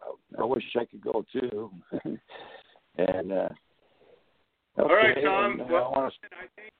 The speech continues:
Speaker 2: uh,
Speaker 1: Yeah.
Speaker 2: I think George Martorano just called in. Um, so I'm gonna give him the last couple of seconds to say his piece. As always, I appreciate you coming on and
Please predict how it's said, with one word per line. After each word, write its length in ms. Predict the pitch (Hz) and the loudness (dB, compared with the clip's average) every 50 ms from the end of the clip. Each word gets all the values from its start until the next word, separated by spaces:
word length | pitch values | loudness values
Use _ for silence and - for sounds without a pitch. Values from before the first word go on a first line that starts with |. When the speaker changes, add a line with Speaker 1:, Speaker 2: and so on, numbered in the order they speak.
| - 214 196 | -16 -14 -14
Speaker 2:
uh, 240 | 190 180 170 170 160 _ _ _ _ _ _ - - | -14 -14 -14 -16 -18 _ _ _ _ _ _ -2 2
Speaker 1:
Yeah. 120 | 196 196 - | 4 4 4
Speaker 2:
I 40 | - | 4
think 260 | - 214 226 226 - | 2 2 2 2 2
George 240 | 202 214 214 208 208 - 196 | 2 2 4 2 0 0 2
Martorano 640 | 202 208 214 202 - - 196 - 202 202 196 185 175 - | 2 2 2 0 -6 -16 -20 -20 -20 -10 -8 -8 -2 2
just 240 | 170 180 170 - - | 2 4 4 2 2
called 300 | - 180 175 175 170 175 | 2 4 4 4 4 4
in. 340 | 175 180 185 190 185 185 185 - _ - - _ _ _ _ _ - - _ - | 2 4 4 2 2 0 -4 -12 _ -20 -20 _ _ _ _ _ -6 -6 _ -2
Um, 440 | 151 160 165 156 156 151 139 139 - | 0 2 4 4 4 4 2 -2 0
so 200 | - 165 160 160 | 2 2 2 4
I'm 120 | 165 170 175 | 2 0 0
gonna 140 | 175 170 170 - | -4 -8 -8 -2
give 180 | 175 180 180 160 | 0 0 2 2
him 220 | 175 180 180 175 | 2 2 2 2
the 80 | 165 160 | 2 2
last 260 | 165 170 175 175 - | 4 4 2 2 0
couple 300 | - 185 180 175 180 170 | 0 0 0 2 2 2
of 120 | 165 165 - | 0 0 0
seconds 360 | - 175 175 175 - 175 165 165 - | 0 0 0 0 0 -2 -2 -4 -2
to 280 | - 165 156 151 139 139 - - _ | 2 2 2 2 2 -2 -8 -2 _
say 200 | 175 175 175 170 | 4 6 8 8
his 160 | 170 165 165 | 6 4 2
piece. 320 | - - 175 180 190 190 190 - - - - - - - - _ | -4 -10 -4 -2 -2 -2 -2 -6 -12 -20 -20 -20 -20 -20 -18 _
As 260 | - 147 165 165 165 160 | 2 4 4 4 4 4
always, 400 | 165 175 180 185 185 175 - 160 | 4 4 4 4 2 2 2 0
I 60 | 151 | -2
appreciate 600 | 147 - - 160 156 - - 160 165 165 165 - | -2 -2 -4 -4 -4 -2 0 2 2 2 0 -4
you 60 | - | -4
coming 300 | - 175 160 160 160 160 | -4 -2 -2 -2 0 2
on 340 | 160 170 180 180 180 175 175 | 4 4 6 6 6 4 4
and 140 | 156 143 | 2 0